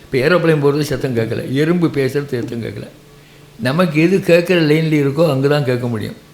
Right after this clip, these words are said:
சோனிக் லெவல், அதனால தான் ஜப்பான் சோனின்னு பேர் போட்டான் ரேடியோவுக்கு. சோனிக் லெவல், சூப்பர் சோனிக் கேட்காது, சப் சோனிக் கேட்காது. அதெல்லாம் அவளுக்கு கேட்கும்.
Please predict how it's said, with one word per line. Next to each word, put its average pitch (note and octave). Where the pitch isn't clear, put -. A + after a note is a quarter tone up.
சோனிக் E3
லெவல், C#3
அதனால C3+
தான் C#3+
ஜப்பான் B2+
சோனின்னு D3+
பேர் C3
போட்டான் A#2
ரேடியோவுக்கு. A#2
சோனிக் D#3
லெவல், A#2
சூப்பர் F3+
சோனிக் D3+
கேட்காது, B2+
சப் -
சோனிக் C#3
கேட்காது. G#2+
அதெல்லாம் B2
அவளுக்கு B2+
கேட்கும். D3